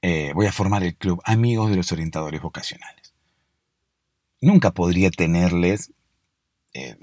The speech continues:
no sé, como quien dice, nunca podría no tenerles respeto, porque yo una vez fui orientador vocacional.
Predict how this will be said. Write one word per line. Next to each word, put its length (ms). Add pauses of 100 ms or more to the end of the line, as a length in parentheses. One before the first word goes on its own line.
(720)
no 60
sé, 240 (1300)
como 140
quien 200
dice, 540 (3000)
nunca 360
podría 400
no 200
tenerles 560
respeto, 540
porque 300 (200)
yo 200
una 140
vez 140
fui 220
orientador 500
vocacional. 560